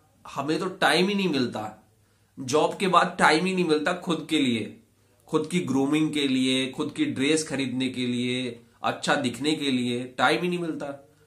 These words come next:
तो हम ये सब चीज क्या करेंगे?" Time बहुत मिलता है, मैंने अपनी video में खूब बताया है। ये सुबह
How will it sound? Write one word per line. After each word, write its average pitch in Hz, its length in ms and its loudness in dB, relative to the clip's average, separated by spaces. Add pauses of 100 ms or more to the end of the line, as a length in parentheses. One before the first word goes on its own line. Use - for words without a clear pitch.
(100)
तो 139 60 -2
हम 151 160 0
ये 185 200 0
सब 190 360 -4
चीज 185 380 -4
क्या 135 160 2
करेंगे?" 107 460 -10 (720)
Time 190 240 0
बहुत 151 340 4
मिलता 151 320 2
है, 123 80 0
मैंने 151 140 0
अपनी 185 160 -4
video 156 280 0
में 180 180 -2
खूब 190 240 0
बताया 113 380 0
है। - 260 -12 (420)
ये 233 120 0
सुबह 160 800 2